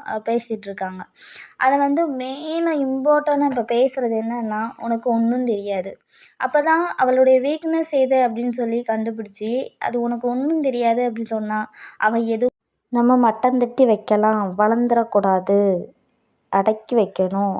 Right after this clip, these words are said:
அப்படின்னு நினைச்சிட்டு இருப்பாங்க. ஒண்ணும் தெரியாது. அது நல்லதே இருந்தாலும் சரி, நம்ம எடுத்து சொன்னாலும், "உனக்கு ஒண்ணும் தெரியாது, தெரியாது தான்."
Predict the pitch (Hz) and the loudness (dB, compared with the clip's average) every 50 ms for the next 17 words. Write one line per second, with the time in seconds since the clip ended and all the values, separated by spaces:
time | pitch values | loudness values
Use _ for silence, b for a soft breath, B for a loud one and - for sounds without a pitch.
0 | 247 - - 190 180 190 185 202 233 254 247 247 240 - 240 233 233 240 226 - | -8 -10 -10 -10 -8 -6 -4 -2 -2 0 0 0 0 0 -2 -2 -2 -6 -6 -2
1 | - 233 233 226 226 233 - - _ _ _ - 233 233 240 226 214 202 196 196 | -2 -2 0 0 -2 -6 -6 -8 _ _ _ -6 -4 -4 -4 -4 -6 -8 -6 -4
2 | 190 190 185 185 185 208 - _ B B B B B B B B B 254 240 240 | -2 -2 -2 -4 -6 -8 -12 _ B B B B B B B B B 2 2 2
3 | 233 214 196 202 208 220 220 220 233 233 240 247 269 285 311 339 370 381 370 359 | 0 -2 -2 -2 -2 -2 -2 0 0 0 2 6 6 6 6 6 4 2 0 2
4 | 339 320 - - 330 330 330 311 320 311 320 311 302 302 294 294 285 277 269 262 | 2 2 2 2 0 0 0 -2 -2 -4 -4 -4 -2 -2 0 0 0 0 -2 -2
5 | 262 - 254 - - 262 254 247 247 240 240 247 277 285 285 277 262 - - 277 | -6 -12 -12 -6 -4 -4 -2 -2 -2 -4 -4 -2 -2 -2 -2 -2 -2 -4 -4 -2
6 | 262 254 254 254 254 254 247 254 247 247 247 247 240 240 233 226 277 254 - 254 | 0 0 0 0 -2 -2 -4 -4 -4 -4 -2 0 0 0 0 -2 -4 -6 -4 -4
7 | 233 220 220 214 208 208 208 208 208 202 - | -4 -2 -2 -2 -2 -2 -2 -4 -6 -8 -8